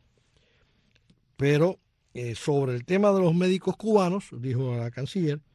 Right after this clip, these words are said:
"Esta es una operación en curso". Te reitero, no sabemos qué tipo de, de operación. "Creemos que vamos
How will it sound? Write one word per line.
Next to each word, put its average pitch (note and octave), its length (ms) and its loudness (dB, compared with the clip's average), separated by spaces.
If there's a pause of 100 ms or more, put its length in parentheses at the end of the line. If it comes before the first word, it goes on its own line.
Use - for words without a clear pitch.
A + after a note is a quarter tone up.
(720)
"Esta F#3 360 2
es D3+ 80 4
una F#3+ 200 4
operación F3 640 -2 (120)
en A3+ 240 2
curso". D#3 580 0 (1080)
Te A#2+ 140 -6
reitero, A2+ 460 -2
no B2 120 -2
sabemos C3+ 560 -4 (760)
qué A#2 120 -6
tipo B2 340 -2
de, G2+ 340 -4 (100)
de B2+ 80 -4
operación. E3 580 0 (480)
"Creemos F3 840 4 (360)
que D3+ 140 0
vamos F3+ 460 2